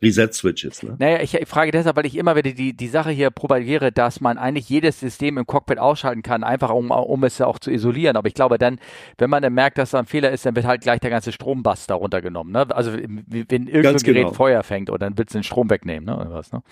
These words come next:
Speaker 1: Richtig,
Speaker 2: Ja.
Speaker 1: richtig. Da kannst du, da gibt es allerdings natürlich noch, noch, äh, zusätzliche Schalter, womit du wirklich die ganze elektrische Anlage isolieren
Speaker 2: Ja,
Speaker 1: kannst.
Speaker 2: okay,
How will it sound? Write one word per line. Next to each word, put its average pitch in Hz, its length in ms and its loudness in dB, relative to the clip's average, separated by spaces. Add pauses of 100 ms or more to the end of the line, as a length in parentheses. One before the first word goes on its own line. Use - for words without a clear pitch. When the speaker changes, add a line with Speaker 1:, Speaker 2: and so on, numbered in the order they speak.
(840)
Speaker 1:
Richtig, 131 420 2
Speaker 2:
Ja. 95 120 2
Speaker 1:
richtig. 101 480 0
Da 123 160 2
kannst 151 380 0
du, 127 80 4
da 123 160 4
gibt 143 180 -4
es 147 160 -2
allerdings 127 460 2
natürlich 117 420 0
noch, 107 280 -4
noch, 107 280 -6
äh, - 240 -2
zusätzliche 123 600 2
Schalter, 113 460 2
womit 107 300 2
du 101 160 2
wirklich 104 380 -2
die 104 320 2
ganze 104 320 2
elektrische 101 540 0
Anlage 98 540 0
isolieren 87 500 -2
Speaker 2:
Ja, 90 200 -6
Speaker 1:
kannst. - 240 -2
Speaker 2:
okay, 87 80 -10